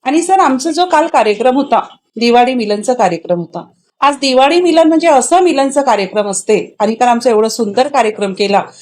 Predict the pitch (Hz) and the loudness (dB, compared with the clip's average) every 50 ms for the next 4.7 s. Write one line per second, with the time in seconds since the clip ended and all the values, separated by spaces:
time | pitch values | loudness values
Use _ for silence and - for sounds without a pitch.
0 | - - _ - 302 269 262 285 320 320 - 294 247 254 - - 320 330 330 339 | -20 -12 _ -2 0 0 2 0 0 0 0 0 0 0 -2 -4 -4 -4 -2 0
1 | 302 269 262 254 247 247 247 262 262 254 226 226 247 233 233 233 233 226 220 185 | 0 0 0 0 0 0 0 -2 -2 -2 -2 -2 -2 -4 -4 -2 -2 -2 0 2
2 | 185 190 202 208 - - - 240 226 240 269 - - - _ _ _ _ _ _ | 2 0 0 -2 -2 -2 -2 -2 -2 -2 -4 -6 -10 -18 _ _ _ _ _ _
3 | _ _ _ _ _ _ _ _ _ _ _ _ _ _ _ _ - - 254 220 | _ _ _ _ _ _ _ _ _ _ _ _ _ _ _ _ -2 -2 0 0
4 | 220 214 262 302 294 294 285 285 277 294 285 277 294 | 0 -2 -4 -2 0 0 0 0 0 -2 -2 -2 -2